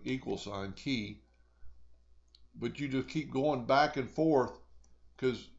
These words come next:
it was irritating last night that you'd have to go up here and actually hit. Now you can see it actually has my, uh, sh-, hotkey right there.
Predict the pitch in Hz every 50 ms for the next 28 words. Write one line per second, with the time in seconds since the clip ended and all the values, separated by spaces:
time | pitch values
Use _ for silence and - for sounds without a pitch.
0 | - _ - - - - - 135 135 127 113 131 151 180 180 160 - 156 143 135
1 | 131 123 127 127 123 104 135 135 131 123 - 123 117 107 120 127 123 127 127 120
2 | 123 113 117 123 123 117 120 127 127 127 120 110 101 98 95 - - - - -
3 | _ - - - - _ - - _ _ _ - - - 127 127 - - 117 107
4 | 127 127 131 - 120 120 120 131 131 131 120 113 120 101 - 151 147 143 123 113
5 | 117 127 135 - - 117 104 95 120 127 131 131 123 - - 117 110 107 104 104
6 | 104 - - - - - - - - - _ - _ - - - _ _ _ _
7 | - _ _ _ _ - - - _ _ _ _ _ _ - - - - - -
8 | - - - - - - - - - - - _ - - - - - - - -
9 | - - 131 - - 113 139 156 151 - - - 131 117 110 110 110 113 120 127
10 | 127 - 139 139 143 107 101 - -